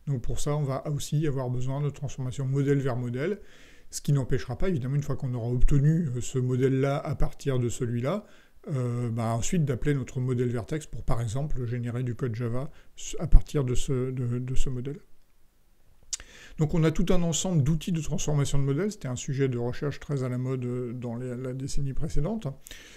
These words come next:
euh, qui se répartissent essentiellement en quatre, euh, quatre types d'approches. Tout d'abord, les approches basées sur les graphes.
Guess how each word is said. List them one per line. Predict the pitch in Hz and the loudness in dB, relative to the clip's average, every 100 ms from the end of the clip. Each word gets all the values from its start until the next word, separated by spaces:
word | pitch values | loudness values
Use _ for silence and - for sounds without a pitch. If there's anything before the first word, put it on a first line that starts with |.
| - - | -20 -6
euh, | 151 127 131 131 135 143 | -2 0 0 0 -2 -4
qui | 147 151 | -4 -2
se | 143 - 143 143 147 147 147 143 143 | -2 -2 0 2 2 2 2 2 0
répartissent | 139 147 147 - - 160 | 2 2 0 -2 -4 -4
essentiellement | 151 - 139 - 135 139 147 147 139 | -4 -4 -6 -2 -2 0 0 0 -2
en | 123 120 123 113 - | -4 -4 -6 -8 -4
quatre, | 143 143 - 143 | -2 -2 -4 -4
euh, | 127 123 127 139 135 139 131 | -2 -2 -4 -6 -4 -4 -4
quatre | 143 143 | -4 -4
types | - 139 | -2 -2
d'approches. | 131 135 - 233 - 135 - - - - - - - - _ - - | 0 0 0 0 -8 -12 -14 -20 -20 -20 -20 -20 -20 -20 _ -8 4
Tout | |
d'abord, | 143 147 160 165 | 6 6 6 4
les | 139 | 4
approches | 139 - 143 | 2 2 0
basées | 131 147 123 147 | 2 0 0 0
sur | 147 135 | 0 0
les | 127 | 0
graphes. | 127 139 214 - | -2 -2 12 12